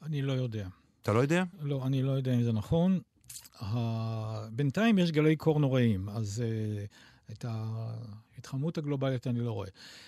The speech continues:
Speaker 1: תראה, מה שנכון זה העובדות המדעיות. יש גזים שיוצרים אפקט חממה. חלקם מיוצרים על ידי אדם, חלקם לא מיוצרים על ידי אדם, חלקם, חלקם הגדול מיוצרים, אה,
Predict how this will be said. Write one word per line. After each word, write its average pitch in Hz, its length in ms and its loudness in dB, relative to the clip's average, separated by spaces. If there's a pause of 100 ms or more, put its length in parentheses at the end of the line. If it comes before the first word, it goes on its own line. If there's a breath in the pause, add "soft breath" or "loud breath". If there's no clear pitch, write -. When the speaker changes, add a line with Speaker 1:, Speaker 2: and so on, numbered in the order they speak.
(120 loud breath)
Speaker 1:
תראה, 170 260 0
מה 196 120 2
שנכון 226 380 2
זה 196 100 2
העובדות 135 320 -2
המדעיות. 113 680 -6 (500 loud breath)
יש 190 280 2
גזים 143 640 0
שיוצרים 139 480 -2
אפקט 135 340 -2
חממה. 120 520 0 (840 loud breath)
חלקם 170 500 -2
מיוצרים 156 500 -2
על 143 100 0
ידי 127 220 -2
אדם, 104 520 -6
חלקם 247 480 -4
לא 233 180 6
מיוצרים 175 580 2
על 135 100 -2
ידי 127 180 -6
אדם, 123 340 -10
חלקם, 175 320 -6 (140)
חלקם 170 480 -4
הגדול 185 580 4
מיוצרים, 143 640 2 (800 loud breath)
אה, 139 80 2